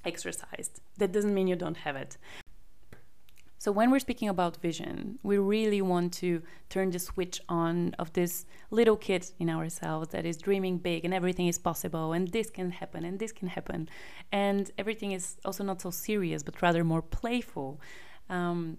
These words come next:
there is one really cool exercise that I really like. It's called the Five-Year Odyssey. Um, it's by, uh, Designing Your Life. I found it in Designing Your Life, a really beautiful book by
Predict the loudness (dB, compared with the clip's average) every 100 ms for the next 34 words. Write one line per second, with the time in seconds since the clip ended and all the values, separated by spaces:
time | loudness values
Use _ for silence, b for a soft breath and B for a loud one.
0 | -6 0 2 0 -4 0 2 4 4 4
1 | 2 -2 -2 -2 -4 -8 -6 -8 -6 -8
2 | -10 -8 -6 -4 -4 -4 -4 -4 -6 -2
3 | 0 -2 -4 0 2 2 2 0 2 0
4 | 0 -2 -2 0 0 -2 B B B B
5 | 0 2 4 4 4 2 -2 -4 -6 -8
6 | -4 -2 -2 -2 -4 -4 -6 -8 -12 -14
7 | -14 -14 -14 -14 -14 -14 -14 -14 -12 -10
8 | -4 0 0 -2 -2 0 0 0 0 2
9 | 2 2 -2 -6 -6 -2 2 2 0 0
10 | 0 2 2 2 2 0 0 -2 -4 -6
11 | -4 0 0 0 -2 -4 -2 -2 2 2
12 | 2 -2 -4